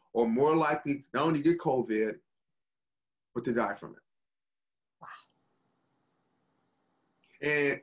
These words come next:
Speaker 1: what the, what was explained to me, I just heard this recently, is that when people have particular conditions like hypertension and diabetes, we consider these now to be inflammatory conditions.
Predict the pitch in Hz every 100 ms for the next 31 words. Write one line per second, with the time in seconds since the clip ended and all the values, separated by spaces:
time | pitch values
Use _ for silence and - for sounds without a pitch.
0 | - 135 156 143 135 123 147 143 139 127
1 | - 139 143 160 185 131 131 147 - 107
2 | - 123 117 117 131 143 104 104 - _
3 | _ - 123 143 131 147 143 143 180 175
4 | 165 151 143 139 131 - _ _ _ _
5 | - 147 170 - - 135 143 143 131 127
6 | 117 - _ _ - 143 143 165 143 139
7 | 123 135 135 139 131 135 151 143 165 156
8 | 139 117 139 139 139 127 117 123 143 135
9 | 131 143 127 120 - _ 131 120 120 87
10 | - _